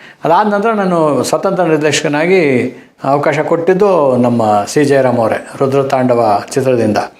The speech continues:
ಅದಾದಮೇಲೆ ರಾಣಿ ಮಹಾರಾಣಿ ಎರಡನೇ ಸಿನಿಮಾ ಆಯ್ತು. ಅಲ್ಲಿಂದ ದೊಡ್ಡ ಸಕ್ಸಸ್ ಸಿಕ್ಕಿದಾಗ್ಲಿಂದ, ಆ, ನನ್ನ ವೃತ್ತಿ ಜೀವನದಲ್ಲಿ ಯಾವತ್ತೂ ಮೇಲೆ ತೊಗೊಂಡು ಹೋಯ್ತು ಹೊರತು ಯಾವತ್ತೂ ಕೆಳಗಿಳಿಲ್ಲ. ಆದರೆ ಎಲ್ಲೋ ಒಂದು ಕಡೆ ಈ ವಿಧಿ ಅನ್ನೋದಿರುತ್ತೆ,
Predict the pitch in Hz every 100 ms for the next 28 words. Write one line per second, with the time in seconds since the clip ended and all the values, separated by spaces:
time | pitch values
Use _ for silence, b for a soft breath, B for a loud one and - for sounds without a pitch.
0 | B B B B B B - 165 185 185
1 | 185 165 165 165 151 147 143 135 127 131
2 | 143 139 127 113 113 196 180 226 226 208
3 | 185 - 160 - 185 - 160 139 165 -
4 | 160 156 160 175 135 135 - B B B
5 | _ - 185 175 175 170 175 175 202 202
6 | 196 180 175 175 175 160 131 123 131 170
7 | 180 170 143 123 120 143 156 156 147 147
8 | 143 135 135 160 151 135 147 143 143 151
9 | 143 120 104 - - B B B B B
10 | B B _ _ _ - 190 165 175 220
11 | 220 226 214 208 156 151 180 175 180 196
12 | 175 147 160 165 151 131 123 117 143 151
13 | 180 170 139 131 127 127